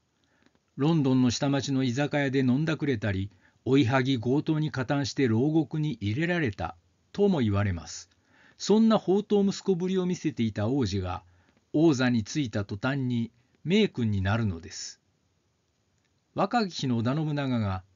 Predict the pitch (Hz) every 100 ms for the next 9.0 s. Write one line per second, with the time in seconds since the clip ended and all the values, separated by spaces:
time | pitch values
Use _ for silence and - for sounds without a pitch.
0 | - 127 165 180 - - 156 151 - -
1 | 160 139 170 151 110 98 143 131 104 95
2 | 92 110 101 90 87 - - _ _ _
3 | _ _ _ _ - 117 135 120 151 107
4 | 139 139 135 - 135 135 123 - 170 170
5 | 143 160 160 160 160 120 113 - - 131
6 | 143 196 208 180 - - 110 98 90 -
7 | _ _ - 131 170 156 156 151 110 147
8 | 143 113 101 - 143 143 143 147 123 113